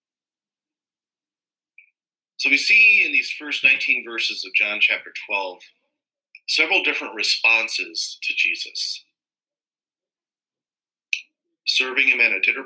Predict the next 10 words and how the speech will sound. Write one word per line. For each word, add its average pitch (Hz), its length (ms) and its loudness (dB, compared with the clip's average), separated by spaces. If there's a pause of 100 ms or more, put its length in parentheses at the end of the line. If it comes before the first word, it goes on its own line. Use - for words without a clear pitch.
party 120 520 2 (840)
thrown 107 200 -8
in 98 120 -2
his 104 140 -8
honor, 92 400 -10 (1500)
reclining - 600 0
at 110 100 -2
the - 160 -6
table 101 320 -4
with 98 120 -14